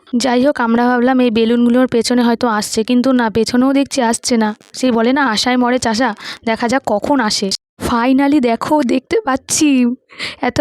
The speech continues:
কষ্টের পর finally দেখতে পাচ্ছি, কতটা আনন্দ হচ্ছিল যে কি বলবো।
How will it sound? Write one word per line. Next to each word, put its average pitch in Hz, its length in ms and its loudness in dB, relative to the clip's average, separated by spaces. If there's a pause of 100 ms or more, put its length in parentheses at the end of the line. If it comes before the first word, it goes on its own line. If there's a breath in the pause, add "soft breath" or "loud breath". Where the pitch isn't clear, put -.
কষ্টের 277 440 0
পর 285 220 4
finally 277 440 2 (140)
দেখতে 302 280 -2
পাচ্ছি, 269 480 -4
কতটা 269 400 -2
আনন্দ 269 300 4
হচ্ছিল 269 480 2
যে 254 80 2
কি 254 140 0
বলবো। 233 380 2